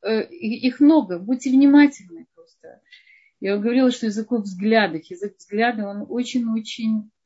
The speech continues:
я даже не знаю, к какому из этих языков он относится. Он очень тонкий.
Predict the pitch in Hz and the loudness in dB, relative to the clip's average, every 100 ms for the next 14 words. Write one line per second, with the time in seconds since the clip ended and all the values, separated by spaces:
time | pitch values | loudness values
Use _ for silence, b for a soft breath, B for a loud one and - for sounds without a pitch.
0 | _ 196 214 220 214 247 247 _ - 233 | _ -8 -4 -2 0 -2 -2 _ -4 -2
1 | 208 214 202 208 196 196 226 208 196 180 | -2 -6 -12 -16 -14 -12 -12 -10 -14 -10
2 | 220 233 214 - _ - 151 _ _ _ | -6 -6 -6 -14 _ -20 -20 _ _ _
3 | _ _ _ _ _ _ _ B B B | _ _ _ _ _ _ _ B B B
4 | B _ - 214 - 233 247 - - 254 | B _ -2 -2 0 -2 -4 -4 0 4
5 | 247 233 285 277 226 - - 156 | 2 0 0 2 2 -2 -16 -20